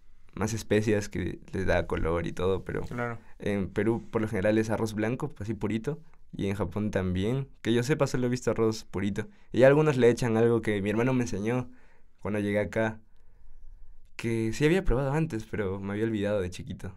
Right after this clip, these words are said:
Speaker 1: Se llama furikake. Es como, algo así como, como si fuera, tiene una pinta de un envase de orégano, lo que se le echa a la pizza, la cosa verdecita, pero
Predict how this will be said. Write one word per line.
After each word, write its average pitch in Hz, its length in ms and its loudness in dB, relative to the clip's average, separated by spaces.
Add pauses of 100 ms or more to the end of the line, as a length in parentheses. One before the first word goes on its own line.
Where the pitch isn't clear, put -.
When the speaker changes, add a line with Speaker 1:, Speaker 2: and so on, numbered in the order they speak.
(220)
Speaker 1:
Se - 140 -4
llama 107 300 0
furikake. 107 640 -2 (340)
Es - 100 -6
como, 104 440 2 (1000)
algo 131 180 8
así 139 140 4
como, 139 380 4 (960)
como 127 160 0
si 113 60 -2
fuera, 131 760 4 (220)
tiene 151 180 4
una 151 180 4
pinta 165 300 6
de 120 80 4
un 131 140 0
envase 123 340 0
de 104 200 0
orégano, 127 680 -2
lo 95 160 -6
que - 80 -10
se 107 100 -8
le 113 60 2
echa 117 120 -2
a 127 40 0
la 92 120 -2
pizza, 123 340 -6
la 95 140 -4
cosa 113 200 -4
verdecita, 117 480 0 (480)
pero 104 360 2